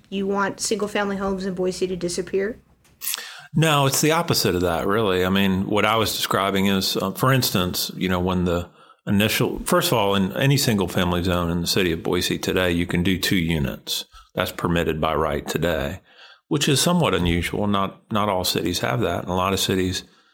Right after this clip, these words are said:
Speaker 2: single family, single family, it's only one unit. It's not the case in Boise. We haven't seen, though, a lot of,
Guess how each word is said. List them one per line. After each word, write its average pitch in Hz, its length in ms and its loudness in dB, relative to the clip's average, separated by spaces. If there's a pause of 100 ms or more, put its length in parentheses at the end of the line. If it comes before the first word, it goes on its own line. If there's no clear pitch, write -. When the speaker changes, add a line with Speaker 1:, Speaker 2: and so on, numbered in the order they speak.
(180)
Speaker 2:
single 92 300 0
family, 92 360 0
single 95 320 2
family, 110 420 0
it's - 140 -6
only 87 180 0
one 85 260 -2
unit. 110 320 -4 (540)
It's - 120 -4
not 113 180 2
the - 60 -6
case 82 340 0
in 82 120 -2
Boise. 101 440 -2
We 92 160 -2
haven't 123 300 0
seen, 185 360 4
though, 87 200 2
a 90 40 0
lot 95 300 2
of, 90 280 -2